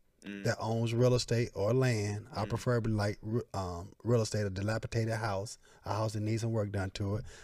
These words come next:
Speaker 2: blue tarp, high grass, windows broken, vacant, because what? It's a non-performing asset for 'em.
Speaker 1: Mm-hmm.
Speaker 2: So we wanna buy that at a discount, and then I turn it over to the guys who wanna fix and flip 'em,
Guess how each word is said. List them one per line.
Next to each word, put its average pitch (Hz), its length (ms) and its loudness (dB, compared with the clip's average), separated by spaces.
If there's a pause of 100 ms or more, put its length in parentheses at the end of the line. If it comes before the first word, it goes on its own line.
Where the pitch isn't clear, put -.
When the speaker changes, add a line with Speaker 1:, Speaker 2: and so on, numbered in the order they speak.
(140)
Speaker 2:
blue 120 280 2
tarp, 117 400 -2
high 113 280 2
grass, 113 460 2
windows 107 400 -2
broken, 110 600 -2
vacant, 110 640 2 (340)
because 117 340 2
what? 113 260 0
It's 98 160 -4
a 104 100 -2
non-performing 110 680 -2
asset 123 480 -6
for 85 320 -12
'em. 90 60 -18 (320)
Speaker 1:
Mm-hmm. 98 200 -12 (140)
Speaker 2:
So - 160 0
we 131 120 6
wanna 139 180 2
buy 120 200 2
that 123 120 4
at 117 140 2
a - 20 -2
discount, 117 540 0
and 104 100 -6
then 110 140 -2
I 104 60 -4
turn 113 260 -2
it 113 40 0
over 113 140 -2
to 113 100 -6
the 101 100 -4
guys 110 380 -4
who 110 120 -6
wanna 101 220 -6
fix - 280 -10
and 101 100 -8
flip 131 280 -4
'em, 98 200 -10